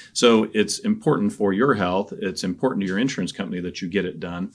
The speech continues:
And so they generally cover all of those type of preventive services of screening for cancers, screening for hypertension, cardiovascular disease, and immunizations, generally at no cost.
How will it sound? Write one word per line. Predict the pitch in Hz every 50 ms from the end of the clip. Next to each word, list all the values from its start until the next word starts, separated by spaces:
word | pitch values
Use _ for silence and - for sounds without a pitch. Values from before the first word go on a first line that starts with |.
| - - - - -
And | - 110 110
so | - 117 110
they | 113 143 156
generally | 147 170 165 156 147 143
cover | 139 - 139 135 120 120 117 110 -
all | - 117 123 120
of | 107 101
those | 110 113 117 -
type | - 110 104 -
of | 98 92
preventive | - - 92 90 95 98 98 95 87
services | - - 107 101 92 92 90 - 95 92 95 90 - - - - - - -
of | 90 85 85 80
screening | - - - 120 117 110 107 -
for | - 85
cancers, | - - 127 127 120 120 - 113 107 101 -
screening | - - 110 107 104 98 85
for | - 87
hypertension, | 82 87 85 - - 90 - - 131 120 113 - 113 101 98
cardiovascular | 87 - 92 87 82 80 80 92 107 120 117 - - 110
disease, | 104 95 95 101 101 104 104 95 - -
and | - 90
immunizations, | 92 95 92 87 82 - - 78 - - - 90 90 - - - - - - _ _
generally | - - 160 214 - 98
at | -
no | - 90
cost. | - 104 92 - - - - - -